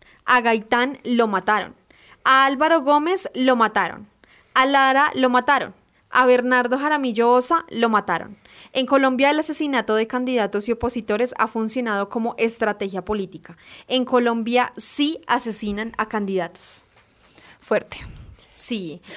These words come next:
Speaker 1: Aquí para contextualizar un poco a las personas que nos están escuchando, este trino se dio debido a las amenazas que al parecer recibió el candidato a la presidencia, Gustavo Petro, en una visita que iba a hacer a uno de los municipios como parte de su campaña.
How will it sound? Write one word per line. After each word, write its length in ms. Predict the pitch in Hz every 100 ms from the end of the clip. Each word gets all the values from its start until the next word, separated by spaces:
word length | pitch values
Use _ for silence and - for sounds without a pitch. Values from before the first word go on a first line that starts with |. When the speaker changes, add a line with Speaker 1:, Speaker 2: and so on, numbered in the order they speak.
| -
Speaker 1:
Aquí 260 | 262 262
para 200 | 254 269
contextualizar 640 | 294 277 302 311 294 277 220
un 100 | 202
poco 280 | 226 226 233
a 40 |
las 140 | 240 240
personas 320 | 254 220 190
que 60 | 214
nos 140 | 214
están 240 | 220 214
escuchando, 560 | 180 - 214 202 185 214
este 260 | 220 226 214
trino 360 | 233 226 226
se 120 | 233
dio 320 | 247 220 185 185
debido 560 | 208 214 202 196 202 - - -
a 280 | - 233 226
las 240 | 226 226 233
amenazas 600 | 226 220 220 220 226 -
que 160 | 262
al 140 | 254 254
parecer 460 | 254 247 240 196
recibió 720 | 196 190 233 220 208 180 180 -
el 220 | 208 208
candidato 440 | 220 214 214 190
a 40 | 180
la 120 | 185
presidencia, 520 | 214 214 220 196 180
Gustavo 400 | 190 208 175 170
Petro, 380 | 247 220 - - - - - -
en 140 | 269 277
una 180 | 269
visita 560 | 302 320 311 269 254 269
que 120 | 302
iba 160 | 269 214
a 40 |
hacer 180 | 208 233
a 80 | 233
uno 240 | 240 240
de 100 | 240
los 160 | 247 233
municipios 520 | 247 247 220 190 202
como 220 | 233 226
parte 280 | 214 185 196
de 100 | 196
su 140 | 208 220
campaña. 500 | 214 214 208 185